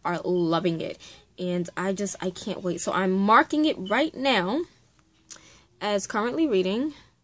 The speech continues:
Boom. Um, we have that as currently reading, 'cause I'm definitely gonna read this. I would love to read this in one day, but it's probably gonna take me two days. But, um, I'm gonna read the synopsis to you. This book is set to release February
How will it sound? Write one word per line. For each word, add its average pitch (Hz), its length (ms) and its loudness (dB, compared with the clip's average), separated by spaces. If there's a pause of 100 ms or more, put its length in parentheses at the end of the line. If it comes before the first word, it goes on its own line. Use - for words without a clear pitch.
(460)
Boom. 196 480 0 (500)
Um, 151 360 -12
we 196 100 -4
have 190 200 -4
that 190 140 -2
as 202 120 -4
currently 240 320 -4
reading, 202 300 -2 (920)
'cause 208 120 -10
I'm 208 100 -2
definitely 185 300 0
gonna 170 140 0
read 160 160 -4
this. 165 140 -4
I 190 100 2
would 185 200 2
love 185 180 4
to 202 80 -2
read 180 120 2
this 175 100 -2
in 170 120 0
one 165 120 -2
day, 160 220 -4
but - 200 -8
it's 175 120 -12
probably 180 220 -8
gonna 165 100 -10
take - 140 -14
me 160 80 -12
two - 120 -18
days. - 280 -10 (480)
But, 196 120 -6
um, 180 200 -2 (300)
I'm 285 220 6
gonna 370 180 6
read 285 200 4
the 254 60 2
synopsis 180 600 -2
to 180 80 -2
you. 165 160 0
This 254 180 0
book 233 380 0
is 202 180 -2
set - 240 -2
to 202 120 -6
release 175 360 -2
February 165 560 -4